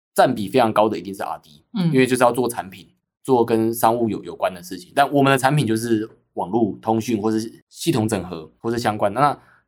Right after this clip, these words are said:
Speaker 1: 这些所需要的人才其实跟R D，就所谓的写程式做 coding 的R D还是有一段距离。
Speaker 2: 嗯。
Speaker 1: 对。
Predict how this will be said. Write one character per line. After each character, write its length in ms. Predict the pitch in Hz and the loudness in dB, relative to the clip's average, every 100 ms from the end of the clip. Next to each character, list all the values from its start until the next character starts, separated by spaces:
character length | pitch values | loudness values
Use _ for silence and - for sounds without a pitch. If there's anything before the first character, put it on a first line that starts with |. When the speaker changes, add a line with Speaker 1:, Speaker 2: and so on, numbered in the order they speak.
| _ | _
Speaker 1:
这 160 | 202 | 2
些 560 | 180 165 156 156 151 151 _ _ _ | 4 4 6 6 6 2 _ _ _
所 240 | - 123 | -8 -6
需 160 | 98 143 | -6 2
要 160 | 151 143 | 4 4
的 140 | 117 | 2
人 280 | 104 98 107 | -2 -4 -4
才 380 | 120 - 85 87 | -6 -8 -10 -8
其 160 | 113 | -8
实 160 | 117 113 | -4 -4
跟 540 | 110 123 113 117 120 - _ | -2 0 0 -2 -8 -16 _
R 220 | - 98 120 | -2 0 0
D， 260 | 139 135 | 0 0
就 100 | 131 | 0
所 160 | 120 113 | 0 2
谓 80 | 127 | 4
的 160 | 120 | 4
写 180 | 104 110 | 0 -2
程 160 | 104 110 | -6 -6
式 280 | 120 131 107 | -2 0 0
做 280 | 131 117 | 0 -2
coding 360 | 120 - 139 127 | -2 0 2 2
的 80 | 101 | 0
R 180 | 87 85 | -4 -8
D 360 | - 92 98 _ _ | -10 -14 -16 _ _
还 100 | - | -8
是 140 | 143 | -4
有 200 | 151 110 90 | -2 -2 -4
一 40 | |
段 220 | - 101 | -6 -6
距 220 | - - | -6 -8
离。 220 | - - _ 185 | -8 -14 _ -8
Speaker 2:
嗯。 240 | 170 160 | -6 -6
Speaker 1:
对。 160 | - - | -8 -20